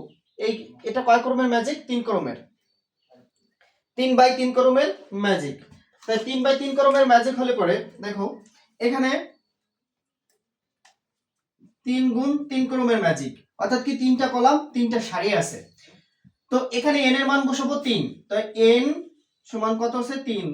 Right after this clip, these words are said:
তো তিন into three, তো three এর পরে square plus one by হলো two।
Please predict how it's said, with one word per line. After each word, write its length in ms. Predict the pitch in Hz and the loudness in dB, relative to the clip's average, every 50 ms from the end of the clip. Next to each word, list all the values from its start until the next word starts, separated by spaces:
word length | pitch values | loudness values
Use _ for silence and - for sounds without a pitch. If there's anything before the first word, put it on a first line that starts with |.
| 147 - | -10 -12
তো 60 | - 185 185 - | -14 -16 -14 -8
তিন 160 | 240 233 233 233 233 | -6 -4 -2 -2 -2
into 280 | 233 233 226 240 247 247 262 277 302 - 359 - _ _ _ _ _ _ _ _ _ _ _ _ _ _ _ _ _ _ - - _ _ _ _ | -2 -2 -4 -4 -4 -4 -4 -4 -6 -6 -8 -12 _ _ _ _ _ _ _ _ _ _ _ _ _ _ _ _ _ _ -20 -20 _ _ _ _
three, 340 | - 196 190 208 214 220 247 294 294 277 247 - | -10 -8 -8 -6 -6 -8 -8 -10 -12 -14 -16 -14
তো 80 | 202 196 - | -16 -16 -16
three 180 | - 208 196 208 | -12 -8 -6 -6
এর 40 | 214 208 | -4 -4
পরে 160 | 214 214 220 214 214 | -4 -4 -4 -4 -6
square 220 | - 220 220 220 220 | -2 -2 -2 -2 0
plus 220 | 196 196 190 190 190 - 180 180 180 185 | -2 -2 -2 -2 -6 -10 -6 -4 -2 -2
one 120 | 208 254 294 - - _ _ _ _ _ _ _ - | -2 -2 -4 -8 -12 _ _ _ _ _ _ _ -8
by 180 | 165 175 175 170 | -2 -2 0 0
হলো 120 | 196 220 220 - | 0 -4 -6 -6
two। 180 | 156 139 120 | -10 -10 -10